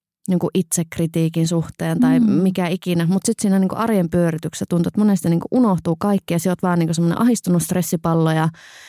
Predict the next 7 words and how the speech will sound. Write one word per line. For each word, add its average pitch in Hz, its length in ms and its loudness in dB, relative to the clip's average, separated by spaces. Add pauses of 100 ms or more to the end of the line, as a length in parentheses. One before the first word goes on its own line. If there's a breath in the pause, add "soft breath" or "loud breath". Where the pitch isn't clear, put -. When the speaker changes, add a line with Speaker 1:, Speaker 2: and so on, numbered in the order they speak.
(160 loud breath)
Speaker 1:
jotenkin 165 500 0 (680)
joku 233 360 0
semmonen 170 440 2
sisäinen 165 560 0 (1000)
voima 165 400 0
tai 151 180 -6
semmonen, 165 440 -2